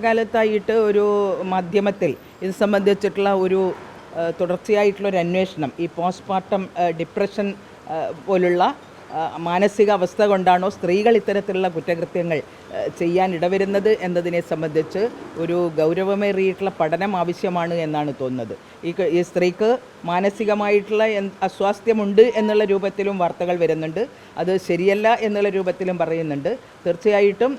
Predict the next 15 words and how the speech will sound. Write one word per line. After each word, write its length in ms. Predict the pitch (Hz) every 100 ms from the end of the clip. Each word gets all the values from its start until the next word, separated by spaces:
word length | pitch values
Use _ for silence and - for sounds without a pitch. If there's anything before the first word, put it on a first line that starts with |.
| - 180
ആ, 40 | 180 170
ഇത് 100 | 175 196
സംബന്ധിച്ച് 420 | 190 180 170 151 139
ഇപ്പോൾ 160 | 190 170
ഭ-, 120 | 160 -
കുടുംബ 260 | 165 180 220 254
പ-, 140 | 254 233 -
പ്രശ്നം 360 | 208 - 214 262 - - - -
കുടുംബത്തിനുണ്ടാവുന്ന 960 | 180 190 214 240 269 262 240 233 220 233 208
പ്രശ്നങ്ങൾ 400 | 185 196 196 208 190
കുട്ടികളെ 420 | 160 190 202 202 190 170
ബാധിക്കുന്നു 440 | 175 170 180 165 160
എന്ന് 120 | 160 170
ഇന്നലെ, 320 | 175 175 180 - - - -
ഏഹ്, 120 | 160